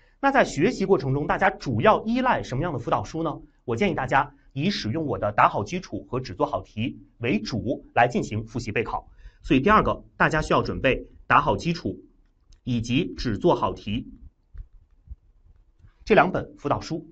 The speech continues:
那这两本书呢，如果参加赛尔教育直播课的同学，大家就耐心等待就行了，后续会寄送到大家的手中。我最近正在做最后一轮的统稿，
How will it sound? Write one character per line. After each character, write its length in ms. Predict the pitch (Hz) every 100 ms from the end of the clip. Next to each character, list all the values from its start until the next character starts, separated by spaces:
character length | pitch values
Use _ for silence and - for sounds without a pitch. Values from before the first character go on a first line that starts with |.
| - _ _ _ _ -
那 100 | 226
这 80 |
两 160 | 269 254
本 140 | 196
书 160 | 113 190
呢， 160 | 175 120
如 100 | 160
果 100 | -
参 160 | 160
加 120 | 156
赛 120 | 156 165
尔 80 |
教 160 | 101 139
育 60 | 113
直 140 | 120
播 120 | 139
课 120 | 143
的 80 | 131
同 120 | 113
学， 160 | 110 107
大 140 | 131
家 100 | 131
就 140 | 139 131
耐 260 | 214 247
心 220 | 185 233 233
等 160 | 110
待 140 | 175 185
就 80 |
行 160 | 139 98
了， 200 | 120 - - -
后 160 | - 214
续 120 | 208
会 160 | 156
寄 220 | 135 269 214
送 180 | 151
到 120 | 131 113
大 120 | 117
家 120 | 127
的 80 | 120
手 140 | 104
中。 220 | 127 135 135
我 100 | 117
最 140 | 117
近 240 | 147 151 -
正 120 | 156
在 140 | 135
做 160 | 123 -
最 160 | 202
后 160 | 196 185
一 40 |
轮 120 | 110 110
的 80 |
统 220 | 127 - 143
稿， 240 | 95 -